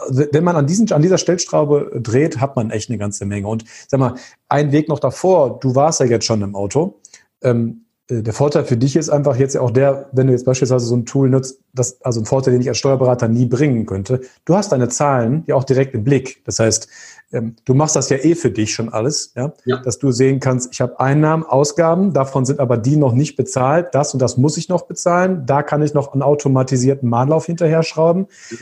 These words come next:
Speaker 1: Ähm, das ist ja schon super, ja? Da brauche ich keine Büroassistenz mehr für, das macht das Tool halt selber,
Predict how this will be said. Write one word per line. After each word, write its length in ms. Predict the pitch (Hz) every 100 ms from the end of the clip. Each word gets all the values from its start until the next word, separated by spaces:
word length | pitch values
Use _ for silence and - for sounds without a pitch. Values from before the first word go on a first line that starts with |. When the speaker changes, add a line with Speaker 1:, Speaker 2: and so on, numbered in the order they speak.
| -
Speaker 1:
Ähm, 320 | 131 123 120 -
das 200 | - 151
ist 100 | 180
ja 80 | 160
schon 220 | 139 131
super, 420 | 110 135 190 196 -
ja? 160 | 143 160
Da 80 | 123
brauche 180 | 131
ich 100 | 135
keine 360 | - 135 123 123 - - - _ _ -
Büroassistenz 800 | 110 127 175 156 160 - 170 170
mehr 140 | 165
für, 200 | - 170
das 160 | 143 -
macht 200 | 139 139
das 120 | 123
Tool 220 | - 143
halt 140 | 113 104
selber, 460 | 117 139 190 247